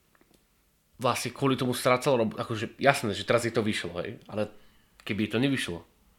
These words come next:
tak ona vlastne odchádzala z reality, vyhadzovali ju z práce, bola nezamestnaná, lebo všade, kde prišla, tak, e, sa venovala nejakému príbehu, ale ona podľa mňa do toho príbehu utekala.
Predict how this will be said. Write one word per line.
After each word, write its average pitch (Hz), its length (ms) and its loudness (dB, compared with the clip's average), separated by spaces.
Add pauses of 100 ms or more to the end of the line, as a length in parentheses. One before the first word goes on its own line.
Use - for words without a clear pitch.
(1000)
tak 113 160 2
ona 113 160 4
vlastne 113 320 2
odchádzala 123 560 4
z 101 120 -4
reality, 98 380 2 (140)
vyhadzovali 123 640 4
ju 98 80 0
z - 100 -6
práce, 90 380 -2 (1200)
bola 120 180 6
nezamestnaná, 127 840 2 (580)
lebo 117 140 0
všade, 139 240 4
kde 127 160 -2
prišla, 131 480 4
tak, 107 320 2
e, 117 240 2 (260)
sa 123 240 0
venovala 127 640 2
nejakému 127 340 0
príbehu, 127 460 2
ale 120 160 2
ona 131 160 0
podľa 127 240 0
mňa 120 80 -2
do 120 80 -4
toho 123 160 -4
príbehu 120 260 0
utekala. 107 480 -2